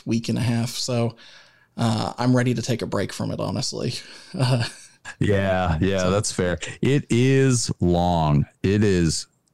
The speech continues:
Speaker 2: twenty-eight tracks, and that is just a long amount of time to just sit and listen to music.
Speaker 1: Well, and last week I spent, uh, fifty-seven hours in my company car driving, uh, thirty-eight hundred miles,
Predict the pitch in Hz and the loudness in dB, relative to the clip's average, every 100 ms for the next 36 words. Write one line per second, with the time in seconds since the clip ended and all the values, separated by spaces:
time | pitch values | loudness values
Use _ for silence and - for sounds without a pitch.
0 | _ _ - 117 123 123 107 104 - 98 | _ _ -2 2 2 2 2 0 0 0
1 | 85 76 71 - - - _ _ _ _ | 0 0 -2 -4 -6 -8 _ _ _ _
2 | _ _ - 85 82 85 90 90 - 80 | _ _ -2 2 4 4 2 2 0 0
3 | - - 90 82 76 78 78 78 76 76 | 0 -2 0 2 2 2 2 4 4 4
4 | 73 71 - 78 73 71 69 - _ - | 2 0 0 0 2 0 -2 -6 _ -2
5 | 78 69 - - 85 78 - - 80 71 | 0 0 0 0 2 2 0 0 2 4
6 | 71 78 71 71 69 69 67 71 - _ | 2 2 4 4 4 2 0 -2 -8 _
7 | _ _ - 123 120 120 147 - 139 131 | _ _ -4 0 2 0 -2 -2 -2 -2
8 | - 123 - - 120 117 - - 110 101 | -2 -4 -4 -4 -4 -4 -8 -6 -4 -4
9 | - 139 135 127 127 117 117 110 113 101 | -2 -2 -2 -4 -2 -2 -2 -2 -4 -4
10 | 98 107 117 - 117 117 113 - 98 101 | -6 -4 -4 -4 -4 -2 -4 -4 -4 -2
11 | 117 - _ _ _ - 123 120 117 113 | -4 -10 _ _ _ -2 0 0 0 -2
12 | 110 104 135 - 135 131 120 117 - 123 | -2 -4 -6 -2 0 2 2 0 -2 -2
13 | 113 - 110 107 110 - - - | -2 -2 -2 -2 -4 -4 -4 -6